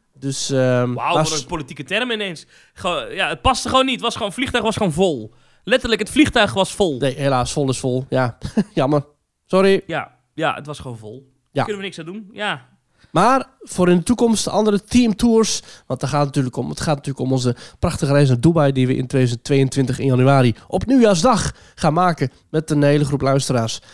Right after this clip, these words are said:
Speaker 1: Eh, die teamtour die wordt georganiseerd samen met Rick van Bucketlist Travel. En als het goed is gaan wij nog vaker dit soort trips ondernemen naar bestemmingen dichtbij en bestemmingen verder weg, zoals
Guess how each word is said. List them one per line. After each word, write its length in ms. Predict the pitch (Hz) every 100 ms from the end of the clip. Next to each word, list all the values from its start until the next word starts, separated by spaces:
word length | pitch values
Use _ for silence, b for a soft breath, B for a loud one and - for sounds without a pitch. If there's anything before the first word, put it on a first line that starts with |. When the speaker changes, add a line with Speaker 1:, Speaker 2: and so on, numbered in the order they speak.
| B
Speaker 1:
Eh, 260 | - 131 135 151
die 180 | 190
teamtour 500 | - 254 226 208 175
die 120 | 156 156
wordt 140 | 160
georganiseerd 440 | 151 151 139 139 127
samen 220 | 131 110
met 140 | 107
Rick 200 | 143 175
van 180 | - 120
Bucketlist 520 | 156 180 165 156 -
Travel. 320 | 156 139 131 B B B B -
En 200 | 139 123
als 100 | 123
het 80 | -
goed 180 | 302
is 180 | 254 233
gaan 220 | - 160
wij 80 | 147
nog 180 | 131 117
vaker 360 | - 143 147 135
dit 140 | 143
soort 180 | 151 -
trips 260 | 160 143 117
ondernemen 460 | 127 120 113 113 B B B
naar 280 | 117 107 101 - _
bestemmingen 560 | 131 - 117 104 110 -
dichtbij 640 | 151 240 269 269 262 - _
en 160 | - 196
bestemmingen 560 | 156 - 135 120 117 - _ _
verder 360 | - 123 175 117
weg, 280 | 107 - -
zoals 460 | _ 120 101 101